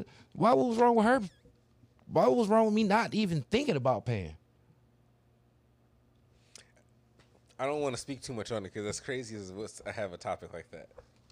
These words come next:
Speaker 1: That's what I'm saying,
Speaker 2: <laughs>
Speaker 1: man.
Speaker 2: I have
Speaker 1: That,
Speaker 2: a,
Speaker 1: that,
Speaker 2: with
Speaker 1: that
Speaker 2: the video, I sent, I text you guys the, the text I sent you guys.
Speaker 1: You feel me, Stretch?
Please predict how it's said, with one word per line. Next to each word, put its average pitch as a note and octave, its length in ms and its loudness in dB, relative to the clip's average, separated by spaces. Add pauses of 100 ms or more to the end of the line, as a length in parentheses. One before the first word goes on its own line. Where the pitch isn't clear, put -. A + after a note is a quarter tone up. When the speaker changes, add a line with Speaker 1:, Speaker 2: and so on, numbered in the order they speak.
(380)
Speaker 1:
That's A2 240 -2
what B2 100 -2
I'm A#2+ 80 0
saying, - 340 2
Speaker 2:
<laughs> A2 60 0
Speaker 1:
man. - 200 0 (340)
Speaker 2:
I F#3+ 60 -2
have D#3+ 80 4
Speaker 1:
That, E3 260 4
Speaker 2:
a, B2+ 40 -8
Speaker 1:
that, D3+ 220 0
Speaker 2:
with F3 100 2
Speaker 1:
that D#3 60 2
Speaker 2:
the D3+ 100 6
video, D3+ 300 4
I D3+ 40 2
sent, B3 240 2
I D#3+ 100 8
text - 320 -2
you B2+ 120 -8
guys G2+ 260 -4
the, A2+ 420 -4
the G#2+ 120 -8
text A#2 260 -4
I F#2+ 60 -6
sent F2 260 -12
you E2 80 -14
guys. D#3 80 -2
Speaker 1:
You F#3 60 4
feel A3+ 260 0
me, G#3+ 120 0
Stretch? A3 420 0